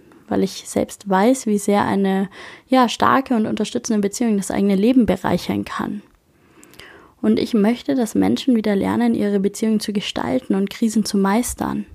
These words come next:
Und ich weiß, wie mühsam und schwierig das manchmal ist. Aber ich wünsche mir, dass Menschen in ihre Beziehungen genauso viel oder noch viel mehr Zeit und Energie investieren, als sie es in ihrem Beruf oder in ihre Hobbys tun.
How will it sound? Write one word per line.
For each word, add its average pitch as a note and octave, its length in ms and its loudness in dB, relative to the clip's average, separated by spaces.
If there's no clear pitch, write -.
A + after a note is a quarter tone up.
Und G#3 80 0
ich - 120 -8
weiß, A3+ 300 2
wie G#3+ 80 4
mühsam G3 500 2
und F#3 140 -2
schwierig G3 340 -4
das - 180 -10
manchmal F#3+ 460 -6
ist. G3+ 240 -10
Aber G3+ 180 4
ich G3+ 140 2
wünsche A#3+ 360 4
mir, C4 140 4
dass B3 180 0
Menschen A3+ 640 2
in G#3+ 260 -2
ihre G3+ 200 0
Beziehungen G#3+ 420 0
genauso A3 500 0
viel A3+ 300 -2
oder G3 240 2
noch G3+ 220 -2
viel B3 300 2
mehr A#3+ 320 4
Zeit A3 280 0
und - 100 -2
Energie G3+ 440 -2
investieren, A#3 800 0
als G#3 220 2
sie G#3+ 60 0
es G#3+ 100 -2
in A#3 140 -2
ihrem G#3+ 160 4
Beruf A3 580 0
oder G3+ 280 2
in G3 80 2
ihre G3+ 260 0
Hobbys A3+ 320 2
tun. - 340 -8